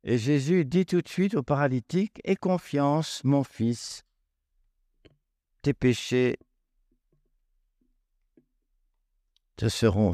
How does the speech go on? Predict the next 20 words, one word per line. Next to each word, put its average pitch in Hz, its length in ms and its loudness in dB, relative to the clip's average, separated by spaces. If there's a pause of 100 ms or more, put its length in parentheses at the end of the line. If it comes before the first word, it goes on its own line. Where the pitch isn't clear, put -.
enlevés. » 82 460 0 (2250)
Alors 113 300 2
ensemble, 117 540 0
on 104 100 0
va 110 160 -2
contempler 127 600 -4
cette - 240 -4
scène 131 420 -4
qui 117 160 -8
se - 140 -6
passe. 101 600 -6 (2250)
C'est - 320 -8
un 123 180 2
acte, - 460 -2 (240)
un 113 240 0
acte 143 340 -2
de 107 220 0
charité 117 840 -4 (600)
qui 131 160 -2
inspire 135 680 -2